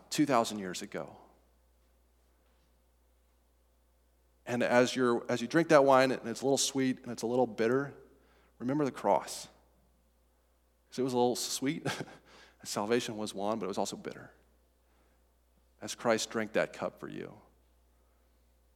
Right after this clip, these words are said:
Wine points us to Jesus. We're gonna have lots of opportunities this time of year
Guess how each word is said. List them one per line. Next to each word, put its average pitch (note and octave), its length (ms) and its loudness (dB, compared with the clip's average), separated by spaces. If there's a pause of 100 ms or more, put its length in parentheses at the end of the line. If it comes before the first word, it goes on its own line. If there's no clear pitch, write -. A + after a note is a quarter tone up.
(640)
Wine E3+ 520 6
points D3+ 440 -2
us C3 460 0 (800)
to A#2+ 100 -8
Jesus. G#2+ 760 -6 (1500)
We're B2 100 -4
gonna D3+ 120 8
have D3+ 140 10
lots D#3 260 12
of D3 80 8
opportunities C#3 880 6 (260)
this C3 140 -2
time C#3 240 4
of C3 100 0
year C3 460 6